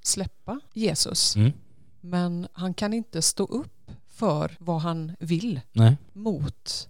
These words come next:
Speaker 1: det som jag ser, det världsliga. Att han kan inte följa sin inre röst.
Speaker 2: Nej.
Speaker 1: Utan där är han, han är ju piskad av sin överman.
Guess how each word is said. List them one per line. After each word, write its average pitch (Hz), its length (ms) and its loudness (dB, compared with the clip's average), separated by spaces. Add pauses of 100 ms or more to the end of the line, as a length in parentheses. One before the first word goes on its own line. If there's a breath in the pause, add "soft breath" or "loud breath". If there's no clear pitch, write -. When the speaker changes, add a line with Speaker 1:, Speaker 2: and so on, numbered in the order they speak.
(120)
Speaker 1:
det 190 180 -2
som 180 220 0
jag 180 220 0
ser, - 240 0
det 165 140 0
världsliga. 180 720 -4 (280)
Att - 140 -8
han 185 140 -2
kan 196 140 -4
inte 180 180 -4
följa 165 360 -4
sin - 200 -4
inre 160 380 -4
röst. - 480 -6
Speaker 2:
Nej. 117 220 8 (320)
Speaker 1:
Utan 180 260 -2
där 180 180 0
är 190 80 0
han, 175 440 -6
han 185 220 -6
är 220 80 -4
ju 220 160 -4
piskad 170 540 -6
av 170 360 -4 (120)
sin 202 420 -4
överman. 151 640 -4